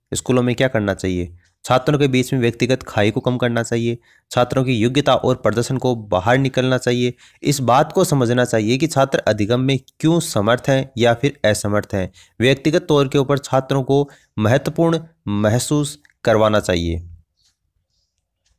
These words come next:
तो देखिए इसका करेक्ट आंसर होगा, इस बात को समझना चाहिए कि छात्र वो अधिगम में क्यों समर्थ हैं या फिर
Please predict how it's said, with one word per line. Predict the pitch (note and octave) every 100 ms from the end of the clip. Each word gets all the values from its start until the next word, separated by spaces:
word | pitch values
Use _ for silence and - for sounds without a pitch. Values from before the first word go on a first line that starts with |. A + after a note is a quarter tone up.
| _ _ _ _ _ _ _ _ _ _ _ _ _ _ _ _ - -
तो | -
देखिए | A#2 C3+ D#3+
इसका | - D3
करेक्ट | C3+ C#3 C#3
आंसर | C3 C3
होगा, | B2 C#3+ -
इस | D#3
बात | B2 G#2+ C3+ D#3+
को | G3
समझना | - D3 C3+ C3+
चाहिए | C3 A#2+ A#2 B2+ C#3 _ -
कि | B2+
छात्र | C#3+ D3+ D3
वो | C#3 C#3
अधिगम | A#2 G#2 A#2+ B2+
में | B2+ A#2+ -
क्यों | D3+
समर्थ | D3+ - F#2+ A2+ - C3+
हैं | C3+ C3+ -
या | G#2+ G#2
फिर | B2+ D3